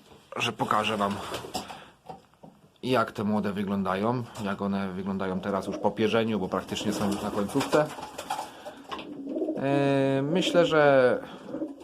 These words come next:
może w następnym filmie pokażę kilka gołębi dorosłych, jak wyglądają. Może z czasem pokażę, no, jak dorosną ładnie te młode od Piotrka,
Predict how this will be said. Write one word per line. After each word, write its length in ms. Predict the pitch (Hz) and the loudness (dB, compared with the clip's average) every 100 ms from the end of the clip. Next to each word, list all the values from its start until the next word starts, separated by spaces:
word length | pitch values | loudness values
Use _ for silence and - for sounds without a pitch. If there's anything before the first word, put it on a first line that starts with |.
| 311 294 | -6 -2
może 280 | 123 117 110 | 2 4 4
w 60 | 107 | 2
następnym 460 | 104 104 98 104 | 0 -2 -2 -4
filmie 300 | - 95 95 | -4 -2 -4
pokażę 380 | - - 101 95 | -2 0 0 0
kilka 280 | 98 101 104 | -4 -2 2
gołębi 320 | 104 98 92 | 2 2 0
dorosłych, 500 | 92 101 110 143 139 | 0 0 2 2 2
jak 140 | 131 | 0
wyglądają. 580 | 131 131 127 120 117 113 - - 311 302 - - - - _ | 0 0 2 4 4 2 -2 -10 -10 -8 -10 -16 -20 -20 _
Może 240 | 92 95 98 | -8 -4 -4
z 80 | - | -2
czasem 320 | 92 - 92 | -2 -2 -4
pokażę, 460 | 101 95 92 92 90 - - | -4 -4 -2 -6 -8 -16 -16
no, 220 | 151 127 98 - 95 | -6 -4 -4 -8 -12
jak 120 | 92 | -4
dorosną 520 | 92 107 104 - 98 92 - - - - - | 2 4 2 0 -4 -6 -12 -20 -20 -20 -4
ładnie 340 | 101 98 95 92 | 0 0 0 -4
te 120 | 101 | 0
młode 300 | 101 95 92 | 0 0 -2
od 120 | - | -2
Piotrka, 420 | 117 117 - 107 | -2 -2 0 -2